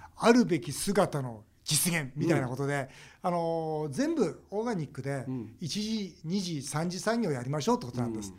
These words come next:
Speaker 2: うん、うん。
Speaker 1: もともとワタミがやってることなんで、
Speaker 2: はい。
Speaker 1: 一次産業のところは、まあ、畑とかお米作ったり、から牛がいたり、豚がいたり、
Speaker 2: うん。
Speaker 1: 鳥がいたり、
Speaker 2: うん。
Speaker 1: というような、そういう世界を作って、
Speaker 2: うん。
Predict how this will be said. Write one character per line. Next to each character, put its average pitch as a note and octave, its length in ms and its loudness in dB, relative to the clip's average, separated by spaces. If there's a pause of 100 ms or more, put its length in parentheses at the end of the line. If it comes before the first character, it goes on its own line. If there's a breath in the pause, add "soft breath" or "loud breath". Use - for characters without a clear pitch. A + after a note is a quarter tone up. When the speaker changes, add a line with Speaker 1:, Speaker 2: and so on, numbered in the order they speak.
Speaker 2:
う - 0 -
ん、 C3 40 -12
う - 20 -8
ん。 - 20 -6
Speaker 1:
も A#3+ 100 2
と D4 60 -2
も D4+ 100 2
と D4+ 80 0
ワ D4+ 80 4
タ D#4 120 0
ミ A#3 100 2
が D#3+ 60 2
や D3 80 0
っ - 20 -2
て D#3 140 -6
る D3+ 80 -2
こ D#3+ 80 -4
と E3+ 100 -8
な C3+ 100 -4
ん A#2 80 -10
で、 C3+ 180 -2
Speaker 2:
は B2 220 -6
い。 F2+ 40 -10 (160)
Speaker 1:
一 A#3+ 240 -2
次 B3 120 0
産 B3+ 240 2
業 A3 100 2
の F3 60 0
と E3+ 120 -2
こ G#3 80 0
ろ B3+ 60 2
は、 G3 200 4
ま B2 340 -4
あ、 - 40 -20
畑 C3 520 -6
と B2+ 180 -10
か A2+ 260 -10 (100)
お C3 60 -10
米 C3+ 240 -4
作 - 160 -6
っ - 20 -6
た D3 220 -4
り、 C3 320 -2 (320 loud breath)
か D3 100 -2
ら C#3+ 60 0
牛 D#3 260 0
が D3+ 160 2
い C#3 80 0
た D3+ 140 0
り、 C#3 100 0
豚 C3+ 280 0
が D3+ 100 0
い D3 100 0
た E3 80 2
り、 D3 120 0
Speaker 2:
う G#2 160 -4
ん。 - 20 -8
Speaker 1:
鳥 D3 180 2
が D#3 100 6
い C#3+ 60 4
た A#2+ 100 -2
り、 A#2+ 120 -6 (160)
Speaker 2:
う - 20 -10
ん。 F3+ 140 -12
Speaker 1:
と D#3+ 140 -2
い C#4 100 4
う - 20 2
よ C#4 60 4
う G3+ 40 2
な、 D#3 60 2
そ A#3 160 4
う B3 60 8
い B3 160 8
う A#3 40 2
世 A#3 140 0
界 F#3 220 4
を C#3 80 2
作 D3 220 -8
っ - 20 -8
て、 - 240 -10
Speaker 2:
う C3 220 -4
ん。 G2+ 100 -10